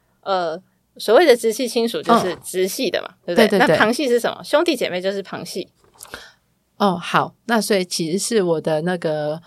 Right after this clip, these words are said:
Speaker 2: 叔伯或姑，呃，姑姑那一辈，他们的承租这样子。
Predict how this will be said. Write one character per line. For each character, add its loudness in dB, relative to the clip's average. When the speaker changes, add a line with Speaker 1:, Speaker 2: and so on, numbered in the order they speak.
Speaker 2:
叔 0
伯 2
或 4
姑， -2
呃， -4
姑 -2
姑 0
那 0
一 0
辈， 0
他 -4
们 0
的 -4
承 -2
租 -2
这 -2
样 -4
子。 -12